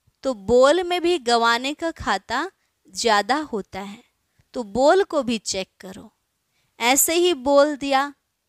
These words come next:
ये भाषा बदली करो। समर्थ बोल का अर्थ ही है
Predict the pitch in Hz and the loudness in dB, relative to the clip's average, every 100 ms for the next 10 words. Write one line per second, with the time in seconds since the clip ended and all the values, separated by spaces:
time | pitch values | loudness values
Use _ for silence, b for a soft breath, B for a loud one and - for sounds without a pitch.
0 | _ 226 254 226 233 226 - 262 202 202 | _ -6 -4 -2 -2 -2 -2 -4 -2 -4
1 | 202 233 233 - 185 196 _ _ _ _ | -2 -4 -6 -10 -14 -16 _ _ _ _
2 | _ - 277 269 294 349 359 311 233 247 | _ -2 0 2 4 2 0 -6 2 2
3 | 262 - 285 - 226 233 220 240 254 311 | 2 0 0 2 -2 -2 -4 -10 -4 0
4 | 359 277 220 277 | -2 -2 -6 -8